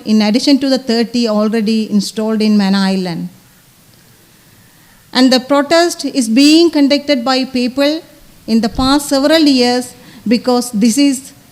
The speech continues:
the reflection of the suffering of the people. And every year, at least four to five, five months, people are being displaced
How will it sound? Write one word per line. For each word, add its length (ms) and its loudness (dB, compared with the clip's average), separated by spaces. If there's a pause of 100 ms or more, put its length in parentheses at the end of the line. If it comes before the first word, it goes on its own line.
(200)
the 220 0
reflection 600 2
of 280 0 (140)
the 100 0
suffering 500 2
of 140 -2
the 80 -2
people. 500 -4 (720)
And 240 2
every 320 4
year, 480 2 (100)
at 220 -4
least 260 0
four 240 -2
to 120 -4
five, 460 2
five 320 0
months, 440 2 (300)
people 280 0
are 80 2
being 300 4
displaced 720 0